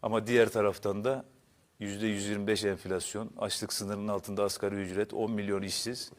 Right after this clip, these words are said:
çiftçi, esnaf, memur, işçi perişan, fakirleştirmişsiniz. Her akşam fakir fukarayla poz verin, gecekonduda yemek yiyin, ne fayda?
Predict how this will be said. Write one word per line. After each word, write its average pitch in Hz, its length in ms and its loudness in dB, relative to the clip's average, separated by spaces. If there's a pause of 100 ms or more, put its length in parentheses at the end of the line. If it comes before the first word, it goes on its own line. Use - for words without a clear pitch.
(380)
çiftçi, - 440 -2
esnaf, 101 420 2
memur, 101 360 -2
işçi 101 260 -4
perişan, 104 480 0 (160)
fakirleştirmişsiniz. 107 1160 -2 (560)
Her 113 160 4
akşam 113 340 4
fakir 104 260 0
fukarayla 104 600 2
poz 113 320 0
verin, 104 360 0
gecekonduda 101 580 0
yemek 110 360 0
yiyin, 120 180 -2
ne 117 240 2
fayda? 87 400 -2